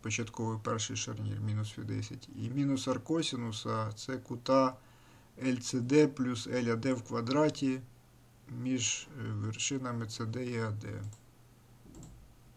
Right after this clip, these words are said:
Між вершинами С Д, С Д і А Д. Оцей ось кут,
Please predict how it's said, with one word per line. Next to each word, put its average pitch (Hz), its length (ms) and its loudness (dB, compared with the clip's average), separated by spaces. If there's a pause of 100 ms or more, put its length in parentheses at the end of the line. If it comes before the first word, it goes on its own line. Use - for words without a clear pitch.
(440)
Між 107 120 -8
вершинами 110 600 -8
С - 160 -10
Д, 117 320 -6 (1900)
С 113 320 -4
Д 117 280 2
і 123 220 -2
А 120 120 -2
Д. 107 340 -4 (480)
Оцей 123 340 -2
ось 113 200 -2
кут, - 340 -10